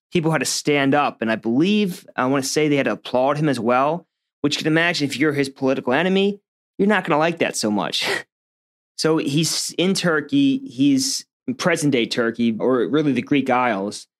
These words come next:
And he, he gets the ships from Bithynia. He continues on. He, he's in the siege. He wins the civic crown. And then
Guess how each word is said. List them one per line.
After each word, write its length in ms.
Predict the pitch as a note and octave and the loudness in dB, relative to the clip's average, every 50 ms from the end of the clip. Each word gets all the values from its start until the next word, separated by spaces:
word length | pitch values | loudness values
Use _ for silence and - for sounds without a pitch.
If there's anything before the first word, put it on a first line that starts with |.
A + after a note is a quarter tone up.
| _ - | _ -4
And 120 | F#2+ G#2+ A#2 | 0 0 0
he, 60 | B2+ | 0
he 140 | B2+ - C3 | 0 -2 -2
gets 200 | G#2+ D3+ D3 D3+ | 0 -2 -2 -2
the 60 | - | -4
ships 240 | - - E3 D#3 - | -4 -4 -4 -4 -4
from 120 | - B2+ A2 | -4 -4 -4
Bithynia. 760 | G#2 - - F3 F3 E3 D#3+ D#3 D#3 D3+ C#3+ C#3+ C3+ C3 _ _ _ _ _ _ _ - | -6 -4 -2 0 2 2 2 2 2 2 2 0 -2 -4 _ _ _ _ _ _ _ -12
He 60 | - | -6
continues 600 | - C3 A#2+ - - D#3 D#3+ E3 D#3 D3 C3+ C#3+ | -4 -4 -4 -2 -2 0 2 4 4 2 2 2
on. 300 | C#3 C#3 C#3 C#3 C#3+ C#3 | 2 2 2 2 0 0
He, 240 | C3+ A#2 A#2+ A2 A2+ | 0 0 0 0 0
he's 160 | A#2+ A#2 C3 | 0 0 0
in 60 | D3+ | 0
the 60 | C#3+ C3+ | 0 0
siege. 420 | - - D3 D3+ D3 C#3+ C3+ - | -2 0 2 2 2 2 2 0
He 60 | C3 | 0
wins 280 | A#2+ B2 C#3 C#3+ C#3 C3 | 0 0 2 0 0 -2
the 60 | A2+ | -2
civic 360 | - - - D3 A#2 A2+ - | -4 -4 -2 -2 -2 -4 -6
crown. 640 | - - C3 C3 C3+ C3+ C3+ C3 C3+ C3+ C#3 C3+ C3+ _ _ _ _ _ _ _ _ _ _ _ _ _ _ _ _ _ - | -4 -2 0 0 0 2 2 0 0 0 -2 -4 -8 _ _ _ _ _ _ _ _ _ _ _ _ _ _ _ _ _ -2
And 200 | A#2+ B2+ C3+ C#3 | 2 2 4 4
then 500 | D3+ F3 F#3+ G3 F#3+ F3+ F3+ F3+ - | 4 2 2 2 0 0 -2 -4 -6